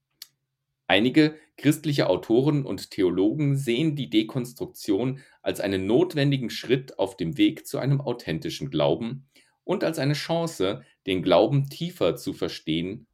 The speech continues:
und zu leben. Andere jedoch kritisieren die Dekonstruktion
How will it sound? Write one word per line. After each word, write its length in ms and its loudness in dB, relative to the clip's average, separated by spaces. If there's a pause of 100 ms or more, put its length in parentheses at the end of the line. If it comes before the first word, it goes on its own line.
(120)
und 360 -4
zu 180 -6
leben. 460 -4 (1160)
Andere 320 0
jedoch 440 -2 (300)
kritisieren 720 2
die 140 -6
Dekonstruktion 1040 0